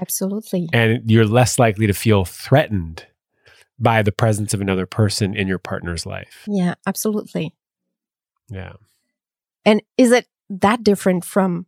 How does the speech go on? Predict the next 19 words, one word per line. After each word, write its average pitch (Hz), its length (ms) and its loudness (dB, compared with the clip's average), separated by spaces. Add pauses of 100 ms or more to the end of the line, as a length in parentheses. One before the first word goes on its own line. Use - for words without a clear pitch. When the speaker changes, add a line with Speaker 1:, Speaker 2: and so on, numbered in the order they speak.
Speaker 1:
monogamy? 190 640 -4 (260)
I 185 100 -2
mean, 185 220 0
a 208 60 2
monogamous 226 600 2
relationship 220 640 4
is 196 120 -2
gonna 196 220 4
work 208 440 4 (160)
if - 320 -8 (340)
whatever 185 500 4
needs 196 460 0
you 175 140 4
have. 175 440 0 (220)
So 180 580 2
it's - 220 0
a 185 60 4
lot 185 200 0
about 185 340 2